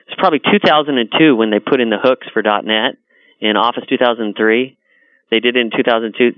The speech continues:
Just brilliant idea. So the Visto team jumped on that. Well, now,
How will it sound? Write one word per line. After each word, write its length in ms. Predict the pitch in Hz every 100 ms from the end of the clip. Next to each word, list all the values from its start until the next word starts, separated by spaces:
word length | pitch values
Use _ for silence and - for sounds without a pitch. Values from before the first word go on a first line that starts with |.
| -
Just 200 | 214 - -
brilliant 560 | 113 117 123 110 101
idea. 560 | 95 95 92 95 95 - _ - - - - -
So 80 | 131
the 80 | 123
Visto 320 | 139 - 117
team 320 | - 127 110 113
jumped 280 | 110 104
on 160 | 107 101
that. 240 | 101 95 -
Well, 200 | 117 113
now, 720 | 120 170 220 127 110 104